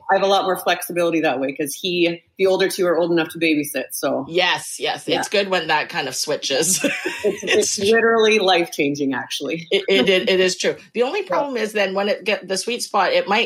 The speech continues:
Speaker 2: it might change again when they drive, though. As long as you kind of, like, you know, reel them in. Like, "Here's a car for driving your siblings." That might
Speaker 1: Thank
Speaker 2: work.
Speaker 1: you. Yeah, that's 'cause I'm the oldest of four, and that's how it worked.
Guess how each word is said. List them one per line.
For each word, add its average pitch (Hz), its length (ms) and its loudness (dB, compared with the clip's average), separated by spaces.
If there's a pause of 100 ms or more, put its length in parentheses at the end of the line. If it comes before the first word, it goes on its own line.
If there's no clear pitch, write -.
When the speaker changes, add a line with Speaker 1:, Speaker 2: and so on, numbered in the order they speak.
Speaker 2:
it 190 140 2
might 226 180 0
change 247 320 0
again 185 340 0
when 165 160 -2
they 156 140 0
drive, 139 480 0
though. - 220 -2
As 185 180 0
long 226 200 4
as - 120 -2
you 247 100 0
kind 208 240 0
of, 190 140 0
like, 170 260 2
you 180 80 0
know, 151 320 2
reel 185 360 4
them 175 200 0
in. 147 200 0
Like, 143 200 0
"Here's 143 240 0
a 285 80 0
car 156 440 2
for 202 160 0
driving 139 400 -2
your 220 100 2
siblings." 185 480 0
That 165 180 4
might 180 60 0
Speaker 1:
Thank 170 120 0
Speaker 2:
work. - 160 -4
Speaker 1:
you. 151 100 0
Yeah, 156 380 2 (200)
that's - 160 4 (220)
'cause 233 160 4
I'm 214 280 4
the 214 60 4
oldest 214 260 0
of 220 120 -2
four, 226 240 4
and 220 100 2
that's 180 240 2
how 180 200 4
it 151 60 -2
worked. 151 280 0